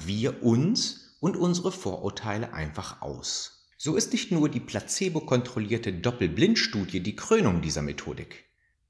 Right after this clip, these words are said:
Die gesunde Skepsis verlangt nämlich, dass jede Studie reproduziert werden muss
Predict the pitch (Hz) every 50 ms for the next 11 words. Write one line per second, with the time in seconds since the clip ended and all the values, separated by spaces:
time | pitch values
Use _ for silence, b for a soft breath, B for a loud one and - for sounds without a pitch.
0 | _ _ - 98 107 107 90 - 113 120 117 98 92 - - - 160 - - -
1 | - 160 165 - - - 110 101 95 98 110 110 - - 82 80 80 82 95 143
2 | - - - - b b b b b b b b - 90 76 - 85 78 78 104
3 | 107 104 104 92 - - - 104 95 87 90 85 80 78 87 85 80 - - -
4 | 78 78 76 - - - 80 78 76 76 76 76 76 76 87 90 117 208 - -
5 | - - - b